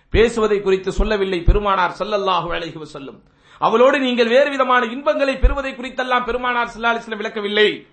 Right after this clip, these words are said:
ஒரு பார்வை ஒன்று போதும், அந்த பார்வையே உன்னை ஆனந்தத்தில் ஆழ்த்தும் என்றார்கள். அப்படிப்பட்ட ஒரு வாழ்க்கை நமக்கு அமைய வேண்டும் சகோதரர்களே.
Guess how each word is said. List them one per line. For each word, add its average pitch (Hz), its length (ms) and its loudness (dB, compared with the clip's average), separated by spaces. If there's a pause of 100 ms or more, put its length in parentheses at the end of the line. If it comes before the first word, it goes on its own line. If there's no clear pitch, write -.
(120)
ஒரு 165 340 -6
பார்வை 277 480 4
ஒன்று 302 320 2
போதும், 254 540 2
அந்த 180 280 -6
பார்வையே 214 520 -2
உன்னை 190 320 -4
ஆனந்தத்தில் 175 600 -4
ஆழ்த்தும் 277 500 4
என்றார்கள். 196 640 2 (120)
அப்படிப்பட்ட 254 840 -2
ஒரு 190 160 -4
வாழ்க்கை 254 380 0
நமக்கு 190 300 -8
அமைய 190 240 -10
வேண்டும் 147 260 -16 (120)
சகோதரர்களே. 107 500 -18